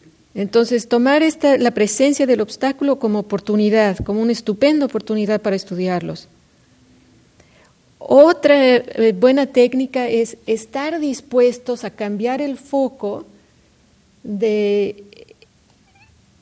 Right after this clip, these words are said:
la atención al objeto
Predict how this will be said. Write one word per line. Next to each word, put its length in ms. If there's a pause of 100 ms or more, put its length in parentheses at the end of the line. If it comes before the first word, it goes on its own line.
la 480 (140)
atención 760
al 140
objeto 760